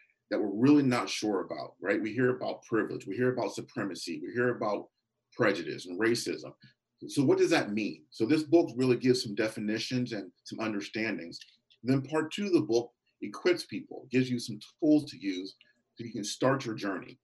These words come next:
Um, and a lot, I'm getting a lot of great feedback from people all across the, the country, or across the world, I would say, regarding this book, um, because it does have a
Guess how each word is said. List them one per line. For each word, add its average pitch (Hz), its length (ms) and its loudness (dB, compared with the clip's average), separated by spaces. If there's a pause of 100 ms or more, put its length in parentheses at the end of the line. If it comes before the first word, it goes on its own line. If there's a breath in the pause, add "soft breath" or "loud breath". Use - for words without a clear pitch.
(560 soft breath)
Um, 107 520 -2
and 127 380 4 (280)
a 123 40 6
lot, 180 280 6
I'm 175 100 4
getting 180 200 2
a - 20 4
lot 123 320 0
of 139 140 2
great 127 240 4
feedback 110 480 -2
from 92 220 -8
people 104 380 -6
all 131 200 2
across 117 320 -4
the, 85 180 -8
the - 80 -10
country, 98 560 -4 (260 soft breath)
or 101 220 4
across 135 320 2
the 98 80 -6
world, 117 280 4
I 85 80 -4
would 82 140 -8
say, 90 360 -6
regarding 101 420 -2
this 92 220 -10
book, 131 240 0 (540)
um, 104 380 -2 (280)
because 135 340 2
it - 140 -6
does 143 260 4
have 127 280 0
a 98 60 -2